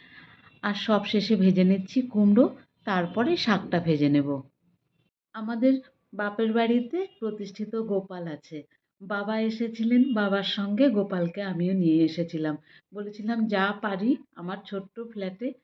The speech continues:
সেভাবেই আমি পুজো দেব।" তাই চেষ্টা করেছিলাম গোপালের জন্য একটু ভোগের ব্যবস্থা করার। এবারে শাকটা ভেজে নিচ্ছি, আর এদিকে আমার কর্তামশাই হেল্প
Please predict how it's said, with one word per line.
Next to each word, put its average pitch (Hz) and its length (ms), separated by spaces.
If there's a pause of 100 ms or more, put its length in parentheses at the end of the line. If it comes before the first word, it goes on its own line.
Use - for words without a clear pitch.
(100)
সেভাবেই 180 600
আমি 190 180
পুজো 160 300
দেব।" 143 220 (540)
তাই 220 220 (120)
চেষ্টা 196 340
করেছিলাম 185 580 (260)
গোপালের 165 520
জন্য 190 260 (140)
একটু 196 320
ভোগের 151 420
ব্যবস্থা 151 480
করার। 147 340 (1800)
এবারে 190 340
শাকটা 190 480
ভেজে 175 300
নিচ্ছি, 190 380 (1700)
আর 190 140
এদিকে 208 400
আমার 202 180
কর্তামশাই 180 720
হেল্প 170 300